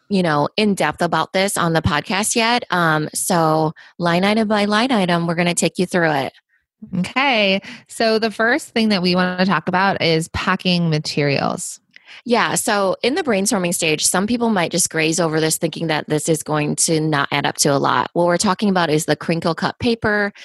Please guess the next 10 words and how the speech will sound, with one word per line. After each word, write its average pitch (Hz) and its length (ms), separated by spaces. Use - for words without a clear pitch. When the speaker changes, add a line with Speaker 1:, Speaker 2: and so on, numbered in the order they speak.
Speaker 1:
Maybe 160 580
it's 156 360
the 156 280
bubble 151 440
wrap. 170 440
Some 156 240
people 160 360
use 151 240
bubble 156 220
wrap. 151 280